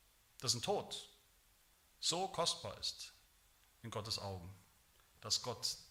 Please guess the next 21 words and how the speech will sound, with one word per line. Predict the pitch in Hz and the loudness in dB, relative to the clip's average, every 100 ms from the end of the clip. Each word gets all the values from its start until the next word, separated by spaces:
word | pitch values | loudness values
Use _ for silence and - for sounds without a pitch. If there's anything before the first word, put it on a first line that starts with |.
| - | 2
dann | 127 165 170 - - - - | 4 4 -2 -8 -18 -20 -6
gerechterweise | 107 101 156 - - 139 98 87 - - - - - - | -2 2 6 8 8 6 4 0 -4 -6 -18 -20 -20 -4
sagen | - 104 87 87 | 2 2 2 -4
kann, | - 76 - - - - - - - - - - - | -8 -10 -16 -20 -20 -20 -20 -20 -20 -20 -20 -20 -2
das | 123 - 92 | 4 4 2
reicht, | 76 - - - - - - - - - - - - - - - | -8 -10 -8 -6 -8 -12 -20 -20 -20 -20 -20 -20 -20 -20 -20 -12
das | - 123 | 0 2
reicht | 135 123 - | 2 0 -4
aus. | - - - - - - - - - - - - - - - - - - - - - | -10 -8 -8 -8 -14 -20 -20 -20 -20 -20 -20 -20 -20 -20 -20 -20 -20 -20 -20 -20 -10
Dieses | 139 143 143 | -2 0 2
Opfer | 117 - 117 | 0 0 0
ist | 98 - | 6 6
so | - 165 175 170 113 | 6 4 2 0 0
wertvoll, | 120 127 - 135 117 | 2 2 2 -2 0
dass | 101 | -2
es | 104 - | -2 0
ausreicht, | 127 143 147 - 101 107 113 - | 2 6 6 6 4 2 2 4
die | |
Sünden | - 139 139 - 127 127 127 - - - - - - - - - - - | 6 6 2 -4 -4 -6 -10 -18 -20 -20 -20 -20 -20 -20 -20 -20 -20 -4
aller | 127 160 | 0 0
Menschen | 113 101 - | 0 -4 -8